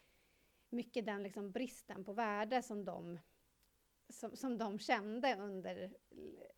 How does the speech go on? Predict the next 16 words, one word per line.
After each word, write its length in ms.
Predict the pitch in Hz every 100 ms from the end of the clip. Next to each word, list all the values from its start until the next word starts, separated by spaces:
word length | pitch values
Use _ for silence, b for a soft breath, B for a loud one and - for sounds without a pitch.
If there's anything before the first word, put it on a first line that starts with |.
| _
under 280 | 226 214 202
sin 260 | 202 175
uppväxt. 640 | 196 - - 262 - - -
De 120 | 202
var 80 | 214
ju 80 |
bara 180 | 208 185
unga 220 | 185 175
tonåringar 640 | 175 214 185 226 240 208 190
när 80 |
kriget 360 | 185 - - -
kom. 280 | - - - b b b b -
Hur 100 | 220
mycket 440 | 220 220 - 196
liksom 380 | 185 - 190 180
det 540 | 190 180 170 170 170